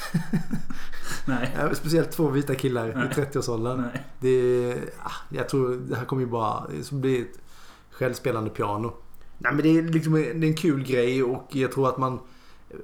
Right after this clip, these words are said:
Speaker 1: tanken då med podden är att vi ska ju prata om saker som är gjorda i Sverige och då kommer det mest handla om film, T V-serier. Men vi vill också ju gärna syssla med lite med musikämnen och till och med porträtt
Speaker 2: Mm.
Speaker 1: i vissa tillfällen.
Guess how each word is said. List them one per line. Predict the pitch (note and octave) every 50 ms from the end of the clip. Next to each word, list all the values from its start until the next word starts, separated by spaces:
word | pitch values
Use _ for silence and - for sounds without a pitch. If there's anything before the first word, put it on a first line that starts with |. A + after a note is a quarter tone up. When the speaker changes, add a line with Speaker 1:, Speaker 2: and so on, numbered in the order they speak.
| - B1+ - F#2+ F#2+
Speaker 1:
tanken | - C#3 C#3 C3+ C3+ C#3 C3+ C#3
då | D#3 C#3
med | C3 A#2
podden | - C3+ A#2 G2 A#2+ A#2 A#2+
är | A#2 A2+ A2+ -
att | - A#2 A2 - -
vi | A#2 A2+
ska | A2 - - B2 A2+ A2 A2
ju | A2+ A#2 A2
prata | - - B2+ B2 G#2+ - - -
om | - F2 E2+ D#2+ E3 - D#2 D#3+ - - - - - - - -
saker | - - - D3+ C#3+ C3+ - B2+
som | - B2 A2
är | G#2+
gjorda | G#2+ G#2+ G2+ G2+ B2+
i | B2+
Sverige | - F#3 E3 C3+ B2+
och | B2+
då | B2+ B2
kommer | - C3 B2+ B2+
det | B2
mest | C3 C3 C3 B2 - - - - -
handla | - B2 B2+ B2 A#2 A#2
om | G#2+
film, | - - - C3+ B2+ B2 A#2+ A#2+ A#2+
T | A2 - C3+ B2+ A#2+
V-serier. | A2+ G#2+ - - B2+ A#2 A2 A2 A2+ A2+ A2+ - - - - - - - - - -
Men | - A#2
vi | B2+ C3
vill | C3+ B2+
också | C3 A#2+ - - C3
ju | B2+ B2+ B2 B2 - - - - - - - B2 - - - - - - - -
gärna | - C3 B2 A2+ A2+ A2+ A2+ A2+ A2+ A2+ A2 A2 A#2 -
syssla | - - B2+ A#2 - B2 A2+
med | A2+ A2+
lite | A2+ A2+ - -
med | A#2+ A2+ A2+ A2+ A2 A2 A2 A2+ A#2 B2+ - - - - -
musikämnen | - C3 B2 A#2+ - C3 A#2+ A2 - - B2+ A#2 A2+ A#2 A2+ A2+ A2+ A#2 A#2 A#2
och | A#2 A#2 A#2+ B2+ - - - - _ _ _ -
till | - C#3+
och | C#3+
med | C3 C3+
porträtt | D#3 D3 - D3 E3 D#3+ - - - - -
Speaker 2:
Mm. | - C#3+ C3 A#2+ G#2
Speaker 1:
i | -
vissa | D3 D3+ - D#3+
tillfällen. | C#3+ - D#3 D#3 - C#3+ C#3+